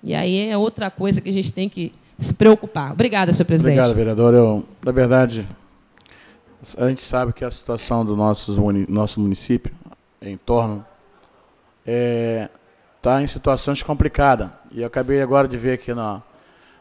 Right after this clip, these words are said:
Speaker 2: no Facebook uma atitude do prefeito de Cabo Frio, que ele acabou de demitir mil comiss-, mil comissionados, o fim da Consercarf, fim da passagem zero cinquenta centavo,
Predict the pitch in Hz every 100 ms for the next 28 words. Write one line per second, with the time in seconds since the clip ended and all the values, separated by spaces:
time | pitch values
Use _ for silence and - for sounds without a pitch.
0 | _ 113 107 131 127 - 104 139 131 131
1 | 127 - 131 117 - 120 - 120 - 110
2 | 95 85 135 139 117 87 - _ _ _
3 | _ _ _ _ _ _ - 127 131 123
4 | 131 131 123 117 123 117 127 131 127 127
5 | 120 110 101 - _ _ - 127 135 131
6 | - 123 113 107 123 156 170 147 - 127
7 | 135 - 104 143 156 139 123 120 - 127
8 | 131 135 131 - _ _ _ _ _ -
9 | 117 - 147 143 - 131 - 101 - 127
10 | 131 - - - - - 160 147 135 127
11 | - 135 131 123 120 123 117 117 117 117
12 | - 95 95 127 123